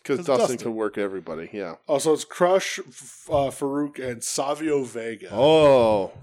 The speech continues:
Speaker 2: I forgot
Speaker 1: That's a
Speaker 2: Savio was in the
Speaker 1: downgrade.
Speaker 2: Nation.
Speaker 1: Yeah, he
Speaker 2: <laughs>
Speaker 1: was. That's a downgrade from D'Lo.
Speaker 2: Um, so, yeah, we're gonna watch some Ron
Speaker 1: Ron
Speaker 2: Simmons,
Speaker 1: Simmons.
Speaker 2: which I, I'm, I'm all about, 'cause
Speaker 1: Yeah.
Speaker 2: Ron Simmons fucking rules.
Speaker 1: Ron Simmons is awesome.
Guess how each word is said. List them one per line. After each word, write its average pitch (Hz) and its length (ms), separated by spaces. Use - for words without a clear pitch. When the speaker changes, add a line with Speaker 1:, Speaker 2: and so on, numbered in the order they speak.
Speaker 2:
I 127 160
forgot 120 200
Speaker 1:
That's 135 180
a 127 80
Speaker 2:
Savio 151 400
was - 140
in 107 100
the 151 100
Speaker 1:
downgrade. 156 260
Speaker 2:
Nation. - 360
Speaker 1:
Yeah, 117 260
he 113 60
Speaker 2:
<laughs> 104 100
Speaker 1:
was. 104 420
That's 127 260
a 113 60
downgrade 101 540
from 98 160
D'Lo. 101 460
Speaker 2:
Um, - 220
so, 247 200
yeah, 233 240
we're 160 180
gonna 170 120
watch 165 280
some 156 260
Ron 139 480
Speaker 1:
Ron 170 300
Speaker 2:
Simmons, - 40
Speaker 1:
Simmons. 131 100
Speaker 2:
which 135 160
I, 131 140
I'm, 127 220
I'm 123 240
all 117 200
about, 107 340
'cause 107 160
Speaker 1:
Yeah. 69 160
Speaker 2:
Ron 135 180
Simmons 120 280
fucking 113 520
rules. 104 280
Speaker 1:
Ron 143 200
Simmons 131 260
is 107 100
awesome. 95 500